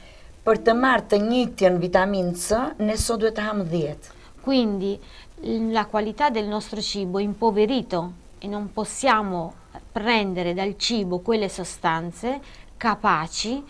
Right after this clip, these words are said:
Speaker 2: di difenderci biologicamente per sopravvivere.
Speaker 1: Do me thonë, nga mënyra, ng-, nge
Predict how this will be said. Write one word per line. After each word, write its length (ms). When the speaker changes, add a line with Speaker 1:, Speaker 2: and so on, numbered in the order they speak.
Speaker 2:
di 140
difenderci 1040
biologicamente 1160
per 220
sopravvivere. 840
Speaker 1:
Do 120
me 100
thonë, 400
nga 180
mënyra, 520
ng-, 220
nge 560